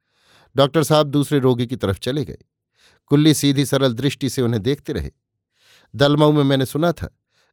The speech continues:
जब से कुल्ली की हालत और संगीन हुई, तब से उनकी स्त्री के यहाँ एक क्षण पैर नहीं जमते, रायबरेली भर में भागी फिरती हैं। मैंने बात साफ कर लेने के लिए पूछा,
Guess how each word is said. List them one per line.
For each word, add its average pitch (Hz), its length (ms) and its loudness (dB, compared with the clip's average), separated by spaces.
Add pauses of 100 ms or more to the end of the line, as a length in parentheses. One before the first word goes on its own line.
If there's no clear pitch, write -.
(100)
जब 143 140 2
से 156 140 0
कुल्ली 147 300 0
की 147 120 0
हालत 131 360 2
और 135 140 2
संगीन 135 380 -2
हुई, 104 160 -4 (540)
तब 143 140 2
से 151 120 -2
उनकी 139 340 0
स्त्री 147 280 -4
के 143 240 0 (360)
यहाँ 143 260 4
एक 147 280 2
क्षण 131 240 0
पैर 123 260 2
नहीं 120 200 0
जमते, 107 340 -4 (500)
रायबरेली 127 720 4
भर 120 200 0
में 117 200 0
भागी 113 260 0
फिरती 117 340 -8
हैं। - 140 -14 (880)
मैंने 151 180 4
बात 147 280 2
साफ 143 280 0
कर 131 160 0
लेने 151 260 0
के 156 140 -2
लिए 143 160 0
पूछा, - 400 -6